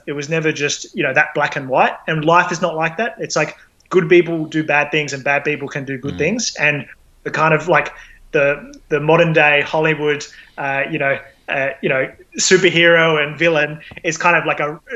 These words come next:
Speaker 1: you know, it's not how the world works. But that's kind of what, that's sort of how politics is transitioning, especially for those on the progressive side, where it's like, you know, our view is we're, you know, we're the superheroes here,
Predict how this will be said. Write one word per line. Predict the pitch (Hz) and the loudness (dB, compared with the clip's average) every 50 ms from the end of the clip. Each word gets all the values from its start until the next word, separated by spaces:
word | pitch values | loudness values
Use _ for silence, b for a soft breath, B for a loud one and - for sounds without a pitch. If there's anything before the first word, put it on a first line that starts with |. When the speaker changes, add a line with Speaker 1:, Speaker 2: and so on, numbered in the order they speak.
| 202 202 208 | -8 -8 -6
Speaker 1:
you | 233 185 | -4 -2
know, | 160 151 | -2 -2
it's | 156 160 151 - | -2 -4 -6 -4
not | 165 170 160 143 | -2 0 0 2
how | - 160 143 147 156 156 | 2 0 0 0 -2 -4
the | 156 | -8
world | 139 151 147 143 - | -6 -4 -6 -4 -4
works. | 147 151 196 233 233 - - - | -4 -4 -4 -4 -4 -8 -8 -6
But | - 160 | -4 0
that's | 165 196 220 - - | 0 0 0 -2 -2
kind | - 208 208 190 | 0 2 2 2
of | 170 160 156 175 170 | 2 0 -4 -6 -2
what, | 170 170 165 - - | -2 -2 -4 -4 -4
that's | 185 180 175 - - - 170 | -4 -2 -2 -4 -6 -6 -4
sort | 185 170 156 147 - - | -2 -2 -2 0 2 2
of | 208 151 | 2 2
how | 151 156 147 | 2 2 0
politics | - - 190 214 214 - - - - | 2 2 2 2 0 0 -4 -8 -8
is | 160 147 | -8 -6
transitioning, | - - 160 151 139 147 - - 165 151 143 | -4 -2 -2 -2 -2 -4 -6 -4 -4 -4 -6
especially | 131 - 185 - - - 156 | -4 -2 -2 0 0 -2 -4
for | 156 151 | -4 -4
those | 147 147 147 147 143 | -2 0 0 0 0
on | 147 139 | -2 -4
the | 139 127 | -4 -6
progressive | - 139 143 147 143 - - 139 131 131 _ _ b b b b b b b | -6 -4 -2 0 0 0 0 -2 -4 -8 _ _ b b b b b b b
side, | - - - 139 135 135 135 131 - - B B B B B B - | -6 -2 -2 0 0 0 0 -2 -4 -8 B B B B B B 0
where | 151 139 135 | 0 2 2
it's | 135 - - | 2 2 2
like, | 156 139 139 - - - - - | 2 2 2 0 -6 -12 -8 -4
you | 151 | -2
know, | 139 131 139 - | 0 0 0 0
our | 175 160 151 151 147 | 2 2 2 2 2
view | 147 160 156 156 | 2 4 4 4
is | 151 147 139 - - - - - - - | 4 2 0 -2 -4 -4 -6 -10 -4 0
we're, | 156 165 165 165 160 | 2 2 2 2 -2
you | - 165 | -2 -2
know, | 156 151 | 0 4
we're | 165 180 185 | 4 4 4
the | 175 170 | 4 0
superheroes | 165 - - 180 - 165 156 156 156 151 147 - | -4 -6 -10 -8 -8 -8 -6 -6 -6 -6 -6 -8
here, | - 151 147 147 143 | -8 -6 -6 -6 -6